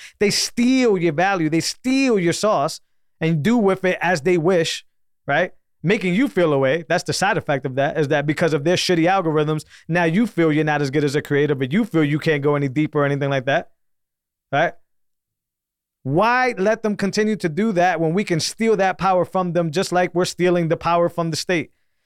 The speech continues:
Just like with Bitcoin, we're opting out. Well, opt out of communication banning, opt out of message, uh, them configuring the message, opt out of bullshit, opt out of fiat incentivized information and scientists,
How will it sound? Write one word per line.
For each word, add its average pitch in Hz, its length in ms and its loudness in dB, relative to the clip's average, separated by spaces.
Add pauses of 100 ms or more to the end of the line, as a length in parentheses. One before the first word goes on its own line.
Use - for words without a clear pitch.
(320)
Just 180 240 0
like 196 180 2
with 170 200 0
Bitcoin, 190 340 0
we're 170 140 2
opting 170 400 -2
out. 180 240 -2
Well, 180 280 0
opt 202 300 -2 (100)
out 180 300 0
of 185 220 0
communication 175 880 0 (240)
banning, 143 440 -2 (580)
opt 202 320 -2
out 190 260 0
of 170 300 0
message, 170 580 0 (300)
uh, 165 160 2
them 190 220 0
configuring 190 600 -2
the 165 60 0
message, 156 540 -2
opt 190 240 -2
out 190 160 2
of 147 180 0
bullshit, 160 500 0
opt 180 220 -2
out 190 140 2
of 175 160 -2
fiat 196 400 0
incentivized 180 720 -2
information 175 540 -2
and 147 100 -4
scientists, 160 580 -2